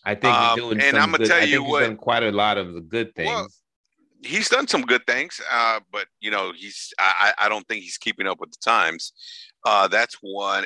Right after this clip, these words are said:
Speaker 2: And two, I'ma tell you this, uh,
Speaker 1: Uh-huh.
Speaker 2: at the end of the day,
Speaker 1: Right.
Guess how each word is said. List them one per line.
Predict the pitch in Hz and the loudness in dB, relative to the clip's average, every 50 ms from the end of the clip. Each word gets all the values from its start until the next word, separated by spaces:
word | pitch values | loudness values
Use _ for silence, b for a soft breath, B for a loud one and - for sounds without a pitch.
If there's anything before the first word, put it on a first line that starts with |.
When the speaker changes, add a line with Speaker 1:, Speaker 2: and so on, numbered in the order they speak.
| - - | -4 -4
Speaker 2:
And | 104 101 92 - | -6 -6 -6 -8
two, | - - 147 156 151 127 107 98 | -8 -6 -4 -4 -2 -2 -2 -2
I'ma | 98 104 104 101 | 0 -2 -2 -4
tell | - - 117 113 | -2 -2 -2 -2
you | 104 95 87 | -4 -6 -6
this, | 87 113 147 143 98 85 - - - - - - _ _ _ - | -4 -4 -2 -2 -2 -4 -6 -8 -10 -14 -14 -18 _ _ _ -4
uh, | 98 95 92 90 98 | 0 0 0 0 0
Speaker 1:
Uh-huh. | 110 107 | -2 -4
Speaker 2:
at | 101 - | -4 -4
the | - 92 - | -6 -10 -8
end | - 110 120 131 135 | -8 -8 -6 -4 -4
of | 123 92 | -4 -4
the | 87 85 | -4 -8
day, | 78 - 101 117 123 113 87 85 82 82 - _ _ _ _ - | -6 -2 -2 0 0 0 0 -4 -6 -8 -16 _ _ _ _ -8
Speaker 1:
Right. | 107 104 92 85 - | -4 -4 -2 -4 -4